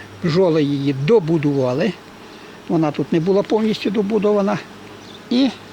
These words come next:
вирощують у ній розплід. З цією рамкою я зараз поступлю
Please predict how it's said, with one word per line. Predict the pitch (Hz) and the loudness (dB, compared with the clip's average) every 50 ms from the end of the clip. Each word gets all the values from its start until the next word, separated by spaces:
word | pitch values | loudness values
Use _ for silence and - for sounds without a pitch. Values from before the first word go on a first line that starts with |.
| - - | -6 -2
вирощують | 254 196 185 185 226 226 - - - 233 262 - - | 2 2 4 4 2 2 0 0 0 0 0 0 0
у | 156 | 0
ній | 151 160 175 | 2 2 2
розплід. | 175 170 - - - - 135 127 123 - - - - - - - - - - - - - - - - - - - - - - - - - - | 0 -2 -4 -4 -6 -4 -4 -4 -6 -8 -14 -16 -18 -20 -20 -20 -20 -20 -20 -20 -20 -20 -20 -20 -20 -20 -20 -20 -20 -20 -20 -20 -20 -18 -14
З | - | -10
цією | - - 214 214 208 196 | -2 0 2 4 4 4
рамкою | 208 233 233 208 - 190 196 | 4 4 2 2 2 2 2
я | 208 208 185 | 4 4 4
зараз | 185 185 180 - | 4 4 2 0
поступлю | - - - - - 196 160 - 180 160 | 0 -6 -6 -4 -4 -4 -4 -4 -6 -8